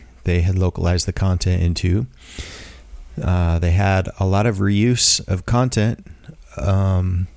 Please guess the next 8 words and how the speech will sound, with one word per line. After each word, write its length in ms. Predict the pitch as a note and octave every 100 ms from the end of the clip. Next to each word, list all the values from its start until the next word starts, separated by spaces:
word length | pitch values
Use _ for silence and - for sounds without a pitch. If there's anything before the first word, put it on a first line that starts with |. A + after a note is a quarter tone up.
| - -
across 400 | F#2 A2+ G2 -
different 400 | G#2+ G2 G2 -
versions 800 | E2+ G2 A2 F#2+ F2+ F#2+ - - - -
of, 420 | F2 F2 F2 A#2+ -
of 300 | F2 F2 E2+
their, 360 | E2+ E2+ E2+ F2+ _ -
their 180 | - E2
help. 380 | E2 F2 G2+ -